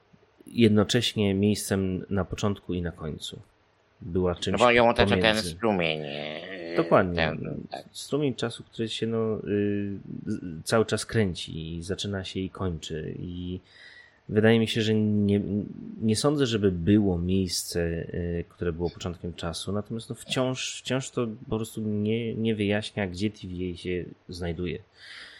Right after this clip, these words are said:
Speaker 2: Dla mnie T V A się kojarzy trochę tak, jak jest, y, widoczne przez okna, e, czasami albo w trakcie przemieszczania się głównych bohaterów po korytarzach,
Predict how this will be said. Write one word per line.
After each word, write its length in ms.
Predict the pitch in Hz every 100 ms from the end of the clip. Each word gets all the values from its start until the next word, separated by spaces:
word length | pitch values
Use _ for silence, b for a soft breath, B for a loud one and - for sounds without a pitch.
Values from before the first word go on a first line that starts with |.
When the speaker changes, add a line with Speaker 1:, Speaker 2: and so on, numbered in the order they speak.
| B B -
Speaker 2:
Dla 100 | -
mnie 140 | 117 131
T 120 | 117
V 160 | 113 117
A 40 |
się 140 | 117
kojarzy 320 | 107 107 104 104
trochę 240 | 107 104
tak, 160 | 101 98
jak 160 | -
jest, 340 | 95 92 - 92
y, 140 | 90
widoczne 760 | 85 90 101 - 85 87 82 -
przez 600 | - - 82 78 78 87 - -
okna, 800 | 95 - 80 73 71 71 73 - -
e, 340 | 80 76 73 76
czasami 760 | 85 - 82 80 78 - 76
albo 200 | 80 78
w 60 | 80
trakcie 340 | 85 80 90
przemieszczania 600 | - 80 80 - 95 80
się 180 | - 85
głównych 420 | 73 78 80 78
bohaterów 840 | 73 - 80 73 76 - - 73 -
po 140 | -
korytarzach, 920 | - 85 78 85 78 76 73 76 87